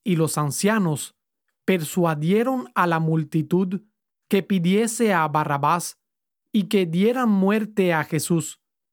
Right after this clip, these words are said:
Y el gobernador, respondiendo, les dijo: "¿A cuál de los dos queréis que os suelte?". Y ellos dijeron: "A Barrabás".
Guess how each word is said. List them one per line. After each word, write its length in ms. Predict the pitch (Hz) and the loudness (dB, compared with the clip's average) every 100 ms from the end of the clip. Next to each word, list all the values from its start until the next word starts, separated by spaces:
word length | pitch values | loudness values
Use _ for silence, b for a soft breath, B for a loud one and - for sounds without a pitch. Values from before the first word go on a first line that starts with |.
| _ _ _ | _ _ _
Y 180 | 180 175 | 0 2
el 180 | 165 156 | 0 0
gobernador, 1000 | 160 151 151 147 143 139 170 190 208 _ | 0 0 -2 -2 -2 2 2 0 -4 _
respondiendo, 1080 | - 160 131 - 143 139 165 175 175 175 170 _ _ _ | -4 -2 -2 -4 -2 0 2 2 0 -2 -4 _ _ _
les 240 | 170 156 - | -2 -2 0
dijo: 460 | 170 - 143 127 _ _ _ _ _ _ | -2 0 -6 -6 _ _ _ _ _ _
"¿A 260 | - 180 - | -2 -2 -2
cuál 440 | 208 233 262 269 | 0 2 2 0
de 140 | 208 214 | 0 2
los 220 | 180 160 | 2 -2
dos 460 | 170 160 202 208 - _ | 0 2 2 0 -6 _
queréis 540 | 196 180 185 240 233 | 0 2 2 0 -2
que 220 | - 214 | 0 2
os 160 | 185 147 | 2 0
suelte?". 640 | - 190 190 156 156 123 - _ _ _ _ _ - | 0 0 0 -2 -4 -4 -10 _ _ _ _ _ -2
Y 200 | 170 180 | 2 2
ellos 340 | 190 220 214 | 2 0 0
dijeron: 640 | 175 - 175 156 143 127 _ _ _ _ _ _ - | -2 0 0 0 -4 -8 _ _ _ _ _ _ -2
"A 100 | 202 | 2
Barrabás". 840 | 202 196 190 240 226 - - | 2 2 2 2 0 -4 -10